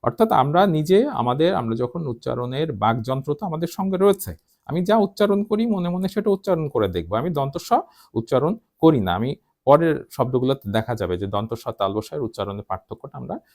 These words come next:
বোঝাতে পারবো। তাহলে এখানে বিসর্গ থাকবার কারণে এটা নিঃসঙ্গ না, নিঃসঙ্গ। যা উচ্চারণ করি আমি তাই লিখেছি, নিঃসঙ্গ। যেমন খেয়াল করুন, আগে একটু বলে রাখি যে অন্তর্জয়ের বাংলা ভাষায় উচ্চারণ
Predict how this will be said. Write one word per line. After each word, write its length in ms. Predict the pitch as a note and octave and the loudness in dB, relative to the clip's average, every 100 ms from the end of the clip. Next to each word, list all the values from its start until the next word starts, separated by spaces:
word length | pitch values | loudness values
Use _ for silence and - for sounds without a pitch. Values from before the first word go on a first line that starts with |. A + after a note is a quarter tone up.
| _ _ | _ _
বোঝাতে 320 | G2 G2 E2+ E2 | -4 -4 -4 -8
পারবো। 240 | E2 D#2 | -8 -8
তাহলে 280 | F2 A2+ D3 F#3 | -4 -4 0 -2
এখানে 220 | - D3+ C#4 - _ _ _ | -2 -4 -4 -6 _ _ _
বিসর্গ 340 | G#2 A2+ E3 D3 F3 | -4 -2 -2 -2 -2
থাকবার 300 | C#3 A#2 B2 - | -4 -2 -4 -2
কারণে 260 | B2 C3+ A#3+ - _ _ | -4 -2 -4 -6 _ _
এটা 140 | F3+ | 2
নিঃসঙ্গ 420 | F3 F3 G#3+ F#3 C3+ E2 | 4 4 4 4 2 -2
না, 60 | C#2+ _ _ | -6 _ _
নিঃসঙ্গ। 460 | C#3+ - - F#2 C#2+ - _ _ _ _ - | -6 -4 -6 -4 -6 -12 _ _ _ _ 2
যা 120 | C3 E3 | 4 4
উচ্চারণ 280 | E3+ E3 E3 | 2 0 0
করি 120 | F#3 G3 | -2 -2
আমি 100 | C3 - | -2 -2
তাই 120 | F#2 E2 | 0 0
লিখেছি, 260 | D2+ E2 F2+ B2 | -4 -8 -4 0
নিঃসঙ্গ। 1400 | A3 - - _ _ _ B2 B2+ D#4 - _ _ F#2 F#2+ - _ _ _ _ _ _ - _ | -2 -4 -18 _ _ _ 0 0 0 -6 _ _ -6 -6 -6 _ _ _ _ _ _ -20 _
যেমন 360 | G2+ A#2 F#2+ D#2 D#2+ | 2 2 2 -2 -4
খেয়াল 180 | G#2 F2+ | -2 0
করুন, 180 | F#2+ B2+ A#3+ - | 0 -2 -2 -2
আগে 120 | G#2+ F#2+ | -2 -2
একটু 120 | - | -4
বলে 220 | F#2+ E2+ E2 | -4 -4 -4
রাখি 180 | E2+ D3+ | -6 -6
যে 80 | F#3+ D#4+ _ _ _ _ | -6 -6 _ _ _ _
অন্তর্জয়ের 560 | - C3+ E3 D#3 D#3 F#3+ D3+ | 0 0 0 2 2 2 2
বাংলা 200 | A2 G2+ A2 | 0 -2 -4
ভাষায় 300 | G2 F#3 F4 - _ _ _ _ _ _ | -4 -4 -4 -10 _ _ _ _ _ _
উচ্চারণ 440 | A2+ - F2+ F2 | -4 0 -2 -2